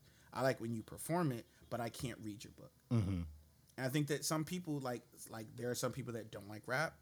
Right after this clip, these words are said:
Speaker 1: There are some people that just don't like poetry. Um, and that's something that I tell everybody when I perform either a rap, a poem, or anything in between. I go,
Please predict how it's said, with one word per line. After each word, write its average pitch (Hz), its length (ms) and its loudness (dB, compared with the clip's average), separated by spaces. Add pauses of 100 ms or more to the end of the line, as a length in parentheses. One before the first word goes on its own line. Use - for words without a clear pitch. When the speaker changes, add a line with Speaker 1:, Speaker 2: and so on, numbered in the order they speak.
(720)
Speaker 1:
There 107 120 -8
are - 20 -8
some 110 160 -6
people 113 200 -6
that 113 120 -4
just 120 220 -8 (100)
don't 92 180 -8
like 117 140 -6
poetry. 143 500 -2 (680)
Um, 117 480 -2
and 120 500 -2
that's 117 240 -2
something 131 240 2
that 123 140 0
I 127 80 2
tell 135 180 2
everybody 120 460 0
when 113 140 -4
I 113 80 -6
perform 113 440 -4
either 110 220 -4
a 110 40 -8
rap, 123 400 2
a 107 60 -6
poem, 120 600 -4 (400)
or 101 100 -8
anything 123 300 -2
in 120 80 -2
between. 123 340 -2
I 117 80 0
go, 117 300 0